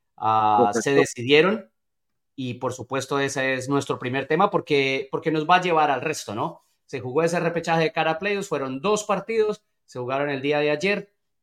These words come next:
Speaker 1: Hay cosas interesantes para analizar, Nico.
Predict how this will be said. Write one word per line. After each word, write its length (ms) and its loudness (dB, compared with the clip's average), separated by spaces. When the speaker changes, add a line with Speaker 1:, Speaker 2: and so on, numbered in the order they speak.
Speaker 1:
Hay 140 -4
cosas 240 -2
interesantes 540 -4
para 160 -4
analizar, 480 -4
Nico. 520 -2